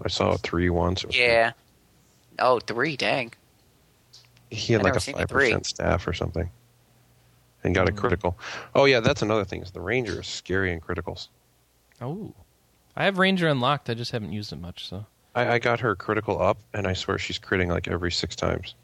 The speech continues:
Speaker 3: The problem is I like the jobs I had first, and I've been raising the passive abilities, the ones that aren't tied to a weapon, so I'm not sure I care to switch jobs on 'em. I don't know.
Speaker 1: I'm gonna level her to the point she can use a bow as a priest, 'cause that's what I want. <laughs>
Speaker 3: Nice.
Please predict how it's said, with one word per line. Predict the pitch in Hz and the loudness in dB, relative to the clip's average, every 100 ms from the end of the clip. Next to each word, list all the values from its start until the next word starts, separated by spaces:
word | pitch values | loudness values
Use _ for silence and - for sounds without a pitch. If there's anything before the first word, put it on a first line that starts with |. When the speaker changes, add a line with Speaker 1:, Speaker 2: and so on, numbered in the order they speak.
| _ - _ _ - | _ -20 _ _ -14
Speaker 3:
The | |
problem | 160 226 349 | 0 0 2
is | 233 | 2
I | 151 | 2
like | 151 208 | 2 0
the | 180 | -2
jobs | 147 147 156 151 | 0 2 2 0
I | |
had | 147 143 | 0 -2
first, | 135 170 131 - | -4 -4 -4 -6
and | - 117 | -8 -4
I've | 113 120 | -4 -2
been | 127 123 | -2 -2
raising | 127 135 135 | -2 0 -2
the | 110 | -4
passive | - 117 - 135 | -4 -4 -6 -6
abilities, | 131 143 147 147 | -2 -2 -2 -4
the | 113 | -4
ones | 113 113 | -4 -2
that | 110 | -4
aren't | 110 | -4
tied | - 110 117 | -4 -4 -4
to | 120 135 | -4 -4
a | |
weapon, | 131 143 165 160 | -4 -4 -6 -8
so | - 120 113 | -8 -6 -6
I'm | 110 127 | -6 -6
not | 135 - | -8 -8
sure | 131 113 | -8 -8
I | |
care | 107 - 104 104 107 - | -10 -8 -8 -8 -10 -14
to | - 104 | -12 -10
switch | - 113 - - | -8 -8 -8 -8
jobs | 98 117 104 - | -8 -8 -8 -10
on | - | -12
'em. | 90 - _ _ _ _ _ | -14 -16 _ _ _ _ _
I | - | -12
don't | 107 90 | -10 -10
know. | 98 - _ _ _ _ | -14 -18 _ _ _ _
Speaker 1:
I'm | - 117 123 92 | 2 4 2 0
gonna | 90 107 | 0 2
level | 98 95 98 | 4 4 4
her | 95 | 2
to | 92 | 2
the | 90 | 0
point | 87 90 | 0 0
she | - | 0
can | 92 | 0
use | 85 | 0
a | 80 | 0
bow | 76 78 | 2 2
as | 78 | 2
a | |
priest, | 78 - 82 80 | 0 -2 -2 -2
'cause | - | 0
that's | 85 85 | 0 2
what | 78 | 2
I | |
want. | 85 76 78 - - _ - | 2 0 -2 -6 -18 _ -10
<laughs> | - - 160 - 180 | -8 -2 0 4 4
Speaker 3:
Nice. | 170 117 117 - - | 4 4 2 2 -4